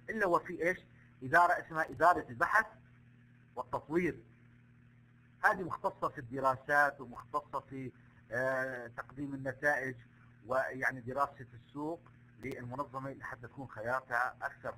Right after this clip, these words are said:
صحة، بمعنى أنه أكثر التصاقا بالمجتمع وقضايا المجتمع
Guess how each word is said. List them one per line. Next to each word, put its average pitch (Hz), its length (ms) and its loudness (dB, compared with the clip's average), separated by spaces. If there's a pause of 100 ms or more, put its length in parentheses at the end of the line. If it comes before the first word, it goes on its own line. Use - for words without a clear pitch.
صحة، - 440 -2 (200)
بمعنى 127 340 0
أنه 113 220 -6 (120)
أكثر 147 300 -4 (220)
التصاقا 143 680 0
بالمجتمع 123 640 -4
وقضايا 113 280 -6 (400)
المجتمع 127 540 -6